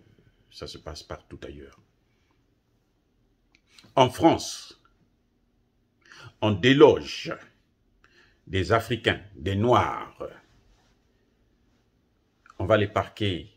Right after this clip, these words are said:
quelque part dans des endroits insalubres où c'est vraiment, euh, euh, la poubelle, parce que il faut libérer la place pour ceux qui sont comme eux.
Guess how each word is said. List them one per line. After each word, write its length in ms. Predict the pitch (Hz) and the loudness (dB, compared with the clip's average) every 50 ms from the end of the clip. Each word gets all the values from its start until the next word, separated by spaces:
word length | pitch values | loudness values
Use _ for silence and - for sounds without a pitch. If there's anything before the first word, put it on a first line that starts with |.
| _ _ | _ _
quelque 260 | - 82 78 76 - | -10 -10 -8 -8 -10
part 360 | 82 - - 92 85 80 78 71 67 | -8 -2 0 0 0 0 -4 -8 -12
dans 300 | 78 73 71 67 65 67 - - - - - | -14 -12 -12 -14 -14 -16 -18 -20 -20 -20 -16
des 200 | - 85 80 87 | -14 -12 -8 -6
endroits 560 | 87 85 80 - - 85 82 82 80 78 - _ _ _ _ _ _ _ | -6 -8 -8 -6 -6 -6 -6 -6 -8 -12 -16 _ _ _ _ _ _ _
insalubres 800 | - 95 95 - - 78 71 82 85 85 80 80 - 73 69 69 71 71 | -10 -10 -8 -8 -10 -10 -8 -8 -10 -10 -12 -12 -12 -12 -12 -12 -14 -16
où 40 | 73 | -18
c'est 240 | - - - 80 71 | -18 -16 -14 -14 -14
vraiment, 520 | 69 67 78 78 76 76 78 78 76 73 71 71 | -14 -12 -10 -10 -10 -10 -10 -12 -12 -14 -14 -16
euh, 100 | 71 69 101 - _ _ _ _ _ _ _ _ | -18 -20 -20 -20 _ _ _ _ _ _ _ _
euh, 160 | - 65 - - | -16 -16 -16 -14
la 140 | - - 69 | -12 -12 -12
poubelle, 500 | - - 82 73 101 107 123 147 151 - _ _ _ _ _ _ _ _ _ _ _ _ - - - _ _ _ - | -10 -12 -8 -4 -4 -4 -4 -4 -8 -14 _ _ _ _ _ _ _ _ _ _ _ _ -20 -20 -20 _ _ _ -6
parce 220 | 104 101 101 - | -6 -6 -6 -6
que 540 | - - - 127 135 143 147 165 165 160 156 - _ | -10 -8 -4 -2 -2 -2 -2 -4 -6 -10 -14 -14 _
il 140 | - 120 117 | -6 -6 -6
faut 220 | 107 - - 120 | -6 -4 -2 -2
libérer 520 | 107 92 95 104 90 95 92 90 98 107 98 | -2 -2 -4 -6 -6 -4 -6 -4 -2 -4 -4
la 100 | 82 80 | -4 -6
place 580 | - - 85 87 98 107 104 - - - - _ _ - - _ _ _ _ | -10 -10 -8 -8 -8 -8 -10 -14 -16 -18 -20 _ _ -20 -20 _ _ _ _
pour 560 | - 92 98 101 107 113 113 113 120 117 120 - _ _ _ - | -8 -6 -4 -4 -4 -6 -6 -8 -8 -8 -10 -14 _ _ _ -14
ceux 320 | - - - - 147 147 | -10 -8 -4 -2 -2 -2
qui 140 | 147 - 120 | -2 -4 -8
sont 220 | - - 104 95 | -6 -4 -4 -6
comme 300 | 90 - - 82 82 85 - _ | -6 -8 -12 -12 -12 -12 -12 _
eux. 200 | 95 85 82 - | -8 -8 -8 -10